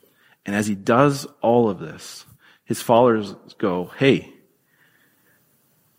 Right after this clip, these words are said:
this is something that was prophesied. The Messiah would have zeal for the Lord." Jesus sees the great injustice that's occurring, and he cannot stand it.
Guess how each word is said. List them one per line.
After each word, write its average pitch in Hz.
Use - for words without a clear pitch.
this -
is 170
something 80
that 82
was 90
prophesied. -
The 98
Messiah 120
would -
have 87
zeal 110
for -
the 98
Lord." 78
Jesus 151
sees 185
the 165
great 147
injustice 139
that's 139
occurring, 123
and 107
he 113
cannot 143
stand 113
it. 78